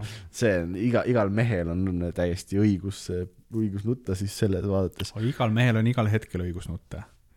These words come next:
Speaker 2: Ära ole siin toksiliselt maskuliinne.
Speaker 1: See on mu superpower. I'm toss-, tossic.
Speaker 2: Sa
Speaker 1: Tossic masculinity.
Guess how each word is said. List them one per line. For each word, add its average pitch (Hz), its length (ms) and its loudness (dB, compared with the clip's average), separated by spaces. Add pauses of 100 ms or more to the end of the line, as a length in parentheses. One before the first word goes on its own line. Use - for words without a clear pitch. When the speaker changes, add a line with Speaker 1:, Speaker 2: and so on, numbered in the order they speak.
(540)
Speaker 2:
Ära 127 200 4
ole 120 200 6
siin 107 220 2
toksiliselt 101 540 -2
maskuliinne. 98 640 -4 (580)
Speaker 1:
See - 140 -8
on 90 80 -2
mu 90 80 -4
superpower. 90 640 -2 (1160)
I'm 95 200 0 (220)
toss-, 127 260 6 (560)
tossic. 139 640 6 (520)
Speaker 2:
Sa 156 300 10 (320)
Speaker 1:
Tossic - 480 6
masculinity. 247 1300 2